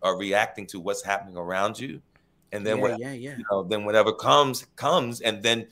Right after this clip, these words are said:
Speaker 1: somebody else comes behind that and says, "You know, Triple Q, really, he was really looking at da, da, da." And you're like, "I don't know what the hell you're talking about. Oh, I was just in my room and I just <laughs> saw this." But that's the way,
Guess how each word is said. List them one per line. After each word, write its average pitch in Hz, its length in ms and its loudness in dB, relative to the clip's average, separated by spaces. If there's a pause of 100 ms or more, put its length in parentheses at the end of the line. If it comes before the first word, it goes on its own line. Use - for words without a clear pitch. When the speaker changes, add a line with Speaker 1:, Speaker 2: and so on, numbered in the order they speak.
(140)
Speaker 1:
somebody 127 440 6
else 139 180 4
comes 117 320 -4
behind 135 560 4
that 95 200 2
and 92 100 -12
says, 90 420 -4
"You 185 60 -10
know, 208 160 -4
Triple - 320 -10
Q, 82 360 -8
really, 98 520 -6 (380)
he 151 100 0
was 135 200 -2
really 190 280 6
looking 135 340 2
at - 140 2
da, 135 60 8
da, 127 80 2
da." 127 240 4
And 147 100 -4
you're 190 80 -2
like, 165 160 2
"I 147 40 4
don't 175 120 0
know 165 60 2
what 165 120 4
the 151 80 -2
hell 156 140 0
you're 139 100 -2
talking 147 300 6
about. 85 220 2
Oh, 95 80 6
I 101 100 8
was 101 220 -4
just 101 160 -10
in 104 80 -4
my 101 120 4
room 120 300 2
and 110 100 2
I 98 60 4
just - 260 -10
<laughs> - 0 -
saw 101 220 2
this." - 220 0 (400)
But 120 160 8
that's 131 220 10
the 127 100 2
way, 113 340 -2